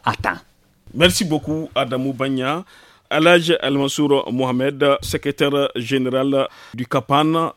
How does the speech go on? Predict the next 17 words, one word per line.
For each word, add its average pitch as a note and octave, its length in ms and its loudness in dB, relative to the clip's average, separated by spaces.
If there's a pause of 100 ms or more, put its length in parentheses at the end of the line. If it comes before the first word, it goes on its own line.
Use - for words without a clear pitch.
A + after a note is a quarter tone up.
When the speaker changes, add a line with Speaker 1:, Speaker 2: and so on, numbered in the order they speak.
(100)
Speaker 2:
quelles G#3+ 180 6
sont F#3 340 8 (260)
les C3+ 180 0
difficultés D3+ 640 0
rencontrées C#3+ 600 0
cette D#3+ 220 -2
année C#3 360 0 (160)
par C3 340 -2 (100)
les A2+ 280 -2
éleveurs ? A#2 600 -2 (160)
au D3 100 0
sujet C#3+ 520 -2
de A2 120 -10
la A2 140 -8
transhumance, A#2+ 640 -6 (140)
surtout C3 480 -6 (180)
dans B2 300 -6